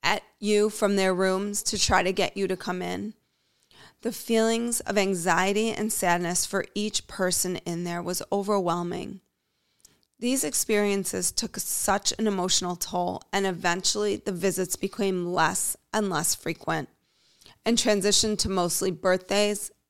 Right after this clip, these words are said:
and holidays. It never got any easier visiting Dad as I got older. I felt such guilt each and every time I hugged and kissed him goodbye. He had the same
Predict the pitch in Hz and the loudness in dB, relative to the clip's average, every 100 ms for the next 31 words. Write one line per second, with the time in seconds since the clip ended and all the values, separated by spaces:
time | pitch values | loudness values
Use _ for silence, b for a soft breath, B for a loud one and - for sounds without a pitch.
0 | - 208 190 185 160 170 160 123 110 - | -6 -4 -2 -4 -4 -2 -2 -4 -4 -6
1 | - _ - 214 214 214 202 208 254 226 | -10 _ -2 0 4 6 6 6 4 6
2 | 202 190 202 196 196 - 185 180 180 175 | 6 4 2 2 0 0 -2 0 0 0
3 | 170 180 165 170 185 170 170 175 180 175 | 0 0 0 -2 -2 0 0 0 -2 -2
4 | 175 175 175 180 180 180 180 185 190 _ | -2 -2 -2 -2 -2 -2 -2 -4 -6 _
5 | _ _ _ _ _ _ 202 208 - 220 | _ _ _ _ _ _ 0 2 4 4
6 | 208 - - - 240 - - - 202 170 | 4 0 0 2 2 2 -2 4 4 4
7 | - _ _ 240 240 - 233 214 - 190 | 0 _ _ -4 0 2 2 0 2 2
8 | 175 196 - 185 185 185 185 190 165 190 | 2 -2 0 0 0 0 -2 -4 0 2
9 | 185 185 185 - - 175 170 175 170 180 | 2 0 -2 -2 -4 -4 -4 -4 -2 -2
10 | - - - _ _ _ _ _ _ 226 | -2 -4 -12 _ _ _ _ _ _ 2
11 | 214 185 196 - - 202 185 190 190 | 2 4 0 -2 -2 0 2 2 -2